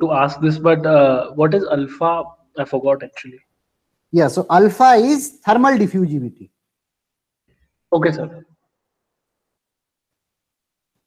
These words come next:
Speaker 2: Okay, so now here you can see from the case two, we are getting that this equation is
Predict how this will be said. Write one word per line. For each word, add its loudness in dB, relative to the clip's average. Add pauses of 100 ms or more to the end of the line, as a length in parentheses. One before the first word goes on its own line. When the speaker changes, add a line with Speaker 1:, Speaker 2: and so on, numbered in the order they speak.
(800)
Speaker 2:
Okay, -2
so -8
now 0 (260)
here 4
you -2
can -4
see -6
from -4
the 0 (140)
case -8
two, -4
we -2
are 2
getting -6
that -6
this -8
equation -2
is 0